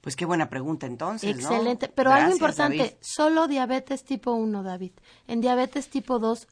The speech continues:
Speaker 2: no hay o no está identificado un periodo de luna de miel.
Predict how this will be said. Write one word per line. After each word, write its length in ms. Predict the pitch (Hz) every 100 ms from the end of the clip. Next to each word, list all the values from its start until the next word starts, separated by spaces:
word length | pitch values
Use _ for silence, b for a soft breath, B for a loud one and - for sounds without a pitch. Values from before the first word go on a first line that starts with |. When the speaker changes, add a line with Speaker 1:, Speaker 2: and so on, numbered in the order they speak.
| -
Speaker 2:
no 400 | 226 226 226 220
hay 320 | 208 214 247 b b b
o 120 | 202
no 220 | 214 214
está 260 | 220 220 226
identificado 920 | 214 214 220 214 214 - 214 202 233 b b b
un 160 | - 220
periodo 420 | 226 214 208 220
de 140 | 202 185
luna 420 | 175 175 175 180
de 140 | 196
miel. 220 | 233 277